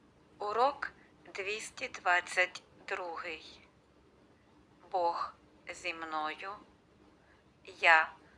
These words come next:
живу і рухаюся у ньому. Бог зі мною. Він моє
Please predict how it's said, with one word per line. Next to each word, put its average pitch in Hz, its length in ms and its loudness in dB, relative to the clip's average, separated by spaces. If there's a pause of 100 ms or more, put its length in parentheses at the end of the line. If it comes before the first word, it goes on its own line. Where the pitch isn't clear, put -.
(180)
живу 202 760 -2 (440)
і 226 180 -6
рухаюся 185 1000 -4 (420)
у 226 140 -8
ньому. 156 560 -4 (3000)
Бог 247 400 4 (260)
зі 240 240 -8
мною. 170 580 -6 (1040)
Він 190 300 -8 (400)
моє 196 540 -2